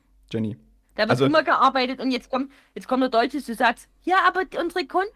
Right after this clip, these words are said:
Speaker 2: machen ja nicht frei.“
Speaker 1: Ja, das ist ja, es ist ja nicht so, als könnte man das Kunden nicht kommunizieren, ne? Und dass wir in einer kommunikativen
Speaker 2: Mhm.
Speaker 1: Branche arbeiten, die, für die
Speaker 2: Nee,
Speaker 1: das
Speaker 2: ja, das ist
Speaker 1: okay
Speaker 2: ja Quatsch.
Speaker 1: wäre.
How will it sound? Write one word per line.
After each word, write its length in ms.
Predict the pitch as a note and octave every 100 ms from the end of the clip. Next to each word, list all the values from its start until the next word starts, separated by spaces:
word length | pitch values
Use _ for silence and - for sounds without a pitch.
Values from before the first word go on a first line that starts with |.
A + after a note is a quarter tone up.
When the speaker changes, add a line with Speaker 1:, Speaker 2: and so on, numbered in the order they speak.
| A#4 G#4+
Speaker 2:
machen 340 | G#4+ A4+ G4+
ja 100 | F4
nicht 360 | F4+ B4 - -
frei.“ 680 | F4+ D#4 C#4+ C4+ C4+ C4 C4+
Speaker 1:
Ja, 220 | B3 C4 - _ - - -
das 120 | D3
ist 100 | F#3
ja, 60 | G#3+
es 140 | - D3
ist 140 | F3
ja 100 | F3
nicht 220 | D3+ D3
so, 120 | - D#3+
als 200 | C3+ -
könnte 220 | D3+ C#3+
man 140 | C3+
das 140 | C3 -
Kunden 300 | D3 C#3+ C3+
nicht 160 | C3+
kommunizieren, 720 | - C3+ A#2+ A#2 - C3+ A#2
ne? 120 | A2+ A#2+
Und 160 | A#2
dass 140 | B2+ -
wir 120 | C3+
in 100 | B2
einer 60 | B2
kommunikativen 680 | C3+ C3 B2+ G2+ G2+ C3+ C3
Speaker 2:
Mhm. 40 |
Speaker 1:
Branche 280 | B2 C3 C3
arbeiten, 560 | A#2 A#2 A2+ A2+ A2+ G#2+
die, 260 | A#2 A#2 - _ _ _ _ _
für 100 | F#3
die 20 |
Speaker 2:
Nee, 60 | B2
Speaker 1:
das 140 | B2
Speaker 2:
ja, 80 | A#2
das 40 | -
ist 40 |
Speaker 1:
okay 40 | B2+
Speaker 2:
ja 60 |
Quatsch. 180 | A#2 A2+
Speaker 1:
wäre. 120 | A#2